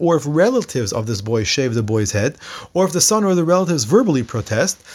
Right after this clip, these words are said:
and the father had already designated specified animals for the son to bring upon the conclusion of his Naziris, the Chatas must be left to die. The Oila, brought as a voluntary Oila. The Shlomim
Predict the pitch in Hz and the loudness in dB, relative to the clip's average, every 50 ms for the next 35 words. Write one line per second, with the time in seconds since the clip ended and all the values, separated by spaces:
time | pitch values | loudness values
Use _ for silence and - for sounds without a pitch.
0 | - - - 131 127 131 120 - - 160 175 185 165 147 123 131 131 123 131 151 | -20 -16 -12 -8 -6 -6 -6 -2 2 4 4 4 4 2 0 0 0 0 0 0
1 | 156 131 113 110 151 156 151 160 139 147 147 139 120 - - - - 170 156 - | 0 0 0 0 0 0 0 0 0 0 0 -2 -2 -4 -8 -6 -4 -4 -4 -4
2 | 160 143 - 139 131 123 - - 135 151 165 156 139 127 110 - 127 117 110 - | -4 -4 -4 -4 -4 -4 -2 -2 0 0 0 2 0 0 -2 -2 -2 0 0 2
3 | - 151 147 143 117 127 117 107 127 147 143 127 113 - 123 120 113 107 - 113 | 2 2 0 0 -2 -4 -2 0 0 0 0 0 -2 -2 -4 -4 -4 -6 -6 -6
4 | - - 147 131 120 123 110 95 101 92 92 87 85 92 113 143 190 202 - - | -4 -2 -2 -2 -2 -2 -4 -2 -2 -2 -2 -2 -2 0 0 2 2 0 -2 -4
5 | - - - 175 190 185 - 147 - 143 131 120 - 135 123 127 123 - - 110 | -6 -4 -2 -2 -2 -2 -2 -4 -4 -6 -6 -6 -6 -4 -2 -2 -2 -4 -6 -8
6 | 98 107 98 92 - - _ _ - - - - - - - - _ - 139 - | -6 -6 -6 -6 -8 -14 _ _ -18 -16 -16 -14 -14 -16 -18 -16 _ -4 0 4
7 | 135 151 170 196 226 240 - - _ _ - - 104 117 131 127 110 110 110 120 | 4 4 4 4 2 0 -4 -10 _ _ -20 -12 -6 -2 -2 0 0 0 2 2
8 | 123 127 117 117 113 113 110 104 107 104 98 92 - - _ - 117 - - - | 2 0 0 -2 -2 -2 -2 -2 -4 -4 -6 -8 -12 -16 _ -12 -10 -6 -2 0
9 | 196 262 277 190 165 170 180 180 | 0 2 2 2 2 0 0 -4